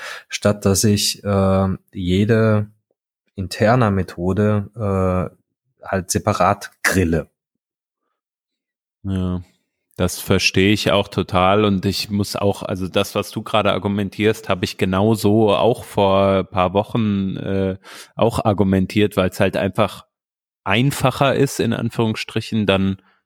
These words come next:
Speaker 2: so eine interne Methode auf ihre Business-Logik zu testen und du dann nicht nochmal, äh, oder ihre Logik zu testen und dann nicht nochmal sozusagen an der wirklich öffentlichen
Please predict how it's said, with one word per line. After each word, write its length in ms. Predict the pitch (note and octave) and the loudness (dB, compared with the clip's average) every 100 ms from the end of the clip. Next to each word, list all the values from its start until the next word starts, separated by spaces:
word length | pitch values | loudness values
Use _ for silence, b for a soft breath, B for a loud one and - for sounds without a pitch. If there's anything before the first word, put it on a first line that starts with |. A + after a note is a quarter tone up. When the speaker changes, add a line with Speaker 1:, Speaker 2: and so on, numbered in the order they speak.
| _ | _
Speaker 2:
so 220 | - G2+ | -4 2
eine 220 | F#2 F#2 - | 4 2 2
interne 600 | A#2+ B2+ - G2+ G2+ F#2+ | 0 0 0 0 2 0
Methode 640 | F#2 F2+ F#2+ F2+ F#2 F2+ | 0 -2 0 2 2 2
auf 180 | F2+ - | 0 -2
ihre 320 | A2+ A2+ G#2+ | -2 0 2
Business-Logik 880 | F2 G2 G2 F#2 - F#2+ F2+ F2 - | 0 -2 -2 -2 0 0 0 -4 -6
zu 140 | - F#2 | -10 -8
testen 680 | - F#2 - - A#2 B2+ B B B | -2 -2 -4 -4 -4 -4 B B B
und 180 | G2 F2+ | -2 0
du 40 | G2 | 2
dann 200 | G2 G2+ | 2 2
nicht 300 | A#2 - - | 0 -2 0
nochmal, 760 | A2 - G#2+ G2+ G#2 G2+ G#2 - _ _ _ _ _ | 0 0 2 4 4 4 0 -4 _ _ _ _ _
äh, 240 | F#2+ F#2 F2+ | 2 4 2
oder 280 | - E2 | 0 -2
ihre 260 | D#2 F2 F2 | 0 0 0
Logik 360 | E2+ F2 F2 - | 0 0 -2 -4
zu 120 | - | -8
testen 380 | - F2+ - F2+ | -4 -4 -2 -2
und 140 | E2+ | 0
dann 160 | F#2 G2+ | 2 2
nicht 240 | - - | 0 0
nochmal 380 | G2 - G2 F2+ | 0 2 2 2
sozusagen 640 | F#2 - E2+ F#2 F#2 F2+ | 0 -2 -2 2 2 2
an 160 | E2+ F2 | 0 0
der 120 | E2+ | 0
wirklich 380 | F#2+ - - - | 0 -2 -2 0
öffentlichen 600 | G#2 G#2 F2 F#2+ F#2 | 0 0 -2 -4 -6